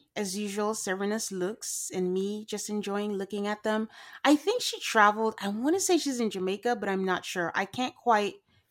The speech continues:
pinpoint her location or where she is, but happy be-,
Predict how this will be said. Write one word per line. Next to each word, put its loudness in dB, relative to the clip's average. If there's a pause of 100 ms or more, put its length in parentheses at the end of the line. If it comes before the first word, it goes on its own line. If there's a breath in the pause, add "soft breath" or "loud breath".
(140)
pinpoint 0 (160)
her 2
location -2
or 0
where -2
she -6
is, -6
but -2 (340)
happy 6
be-, 2